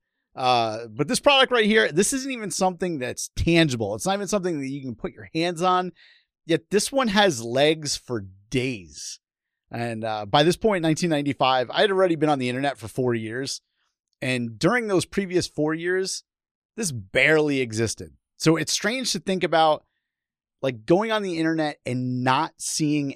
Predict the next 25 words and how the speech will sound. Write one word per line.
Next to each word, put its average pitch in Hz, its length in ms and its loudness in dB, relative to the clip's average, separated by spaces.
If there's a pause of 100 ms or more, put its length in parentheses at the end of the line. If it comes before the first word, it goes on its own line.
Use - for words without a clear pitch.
ads 131 340 -2
in 131 80 -2
your 127 120 -2
face 135 340 -2
at 143 160 0
every 135 320 -4
turn. 139 360 -8
However, 147 340 0
in 127 120 -8
nineteen 175 320 -4
ninety-five, 160 640 -2 (680)
it 160 60 0
was 185 120 6
strange 226 320 0
for 147 140 0
me 180 380 0
to - 160 -8
see 175 340 -6
ads 151 560 -4 (320)
on 214 260 -2
the 247 140 -6
internet, 247 480 -4
because 147 380 0 (120)
up 175 180 -2
until 180 500 -2